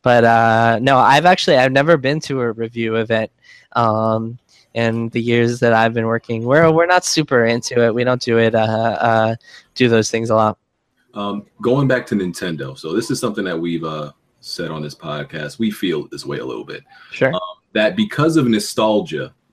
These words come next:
Speaker 2: you know, it tugs at, at some people's heartstrings, I guess, uh, that certain Nintendo franchises are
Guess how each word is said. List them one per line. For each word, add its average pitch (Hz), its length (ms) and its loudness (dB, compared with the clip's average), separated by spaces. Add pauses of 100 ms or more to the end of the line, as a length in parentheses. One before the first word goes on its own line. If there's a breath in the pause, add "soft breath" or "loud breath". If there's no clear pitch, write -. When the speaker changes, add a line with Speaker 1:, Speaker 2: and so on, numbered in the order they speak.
Speaker 2:
you 87 120 -10
know, 78 320 -8 (160)
it 95 160 -6
tugs 110 480 -2
at, - 260 -10
at 101 140 -8
some 120 300 0
people's 104 320 -4
heartstrings, 78 720 -4
I 78 80 -4
guess, 71 380 -10 (460 soft breath)
uh, 92 380 -6
that 95 500 -4 (360)
certain 147 420 2
Nintendo 113 760 0
franchises 87 1120 -8 (240)
are 87 600 -6